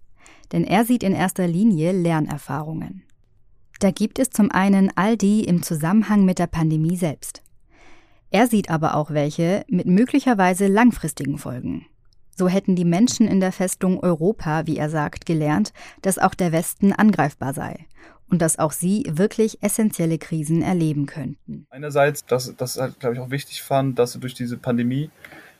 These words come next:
Speaker 2: der Festung Europa gezeigt wurde, dass es auch sie treffen kann, dass sowas nicht immer nur außerhalb irgendwo passiert, zum Beispiel in Afrika. Und dass es vielleicht auch den Leuten ein bisschen bewusst macht,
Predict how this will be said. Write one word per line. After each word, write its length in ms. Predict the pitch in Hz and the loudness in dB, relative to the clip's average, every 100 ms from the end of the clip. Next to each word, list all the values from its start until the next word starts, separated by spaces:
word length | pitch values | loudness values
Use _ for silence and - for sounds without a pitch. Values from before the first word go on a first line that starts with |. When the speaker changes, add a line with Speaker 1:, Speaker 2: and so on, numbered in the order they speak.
| _ | _
Speaker 2:
der 200 | 120 120 | 0 2
Festung 360 | 117 139 - 131 | 2 -4 -2 -2
Europa 420 | 120 123 143 139 | -2 -2 -2 -2
gezeigt 500 | 127 - 127 135 139 | -4 -2 -2 -2 -4
wurde, 480 | 127 131 131 131 131 - _ | -6 -4 -2 -4 -6 -12 _
dass 180 | - - | -14 -12
es 120 | 123 | -10
auch 440 | - - - - - _ _ _ _ | -4 -4 -4 -10 -20 _ _ _ _
sie 220 | 107 131 | -6 -6
treffen 360 | - 151 151 160 | -2 -2 -2 -4
kann, 300 | 156 170 185 _ - | -4 -4 -8 _ -10
dass 140 | 117 | -8
sowas 240 | 117 117 | -4 -2
nicht 160 | 139 135 | -2 -6
immer 160 | 127 123 | -4 -2
nur 420 | 120 113 110 131 - _ _ | 0 0 -2 -6 -16 _ _
außerhalb 500 | - 127 139 135 143 | 0 0 0 -2 -2
irgendwo 260 | - 139 143 | -4 -4 -4
passiert, 400 | 147 143 147 143 | -6 -6 -8 -8
zum 100 | 117 | -6
Beispiel 240 | 113 117 | -6 -6
in 100 | 110 | -6
Afrika. 500 | 120 - - 135 147 - _ _ _ _ _ _ _ _ _ _ | -6 -6 -10 -6 -8 -10 _ _ _ _ _ _ _ _ _ _
Und 160 | 131 | -6
dass 140 | 123 - | -6 -8
es 60 | |
vielleicht 180 | 127 127 | -4 -2
auch 80 | 120 | 0
den 120 | 127 | 0
Leuten 260 | 127 123 127 | 2 2 -2
ein 60 | |
bisschen 220 | 120 - 123 | -4 -8 -8
bewusst 340 | 120 131 - | -6 -8 -4
macht, 420 | 123 120 - - | -4 -4 -8 -20